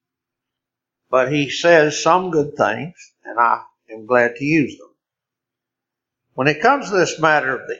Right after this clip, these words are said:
individual having, saying he has liberty of conscience, Wayland said, "The right of private judgment, private judgment,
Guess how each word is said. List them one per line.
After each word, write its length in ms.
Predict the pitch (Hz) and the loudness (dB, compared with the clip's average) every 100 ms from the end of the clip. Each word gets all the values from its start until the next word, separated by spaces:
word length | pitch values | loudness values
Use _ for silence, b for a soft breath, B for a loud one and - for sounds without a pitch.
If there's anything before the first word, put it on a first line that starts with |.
| 147 | -4
individual 840 | 151 143 120 143 139 120 110 107 | -2 -2 2 0 0 -4 -4 -4
having, 400 | 120 123 - - | 0 0 -2 -16
saying 380 | - 165 143 123 | -6 0 0 -2
he 60 | 117 | -8
has 220 | 123 117 | -6 -6
liberty 640 | 113 120 156 143 135 127 113 | -6 2 2 2 -6 -8 -8
of 60 | - - | -10 -6
conscience, 800 | 135 123 - - _ - - _ _ _ _ _ _ _ _ _ _ _ _ _ _ _ _ _ _ _ _ _ _ _ _ _ _ _ _ _ _ _ _ _ _ _ _ _ _ _ _ | -4 -4 -10 -20 _ -20 -20 _ _ _ _ _ _ _ _ _ _ _ _ _ _ _ _ _ _ _ _ _ _ _ _ _ _ _ _ _ _ _ _ _ _ _ _ _ _ _ _
Wayland 440 | 160 262 208 156 | 4 4 2 -2
said, 320 | - 190 151 | 2 4 4
"The 80 | 147 | 2
right 420 | 147 190 262 277 | 4 6 6 4
of 120 | 160 143 - - | 0 -4 -10 0
private 580 | 202 202 180 131 - _ _ _ | 4 6 4 0 -10 _ _ _
judgment, 540 | 123 151 147 - - _ _ _ _ _ | 2 4 4 0 -18 _ _ _ _ _
private 440 | 156 160 156 - - 104 | 2 4 4 -2 -10 -6
judgment, 440 | 117 120 - - | 0 0 0 -12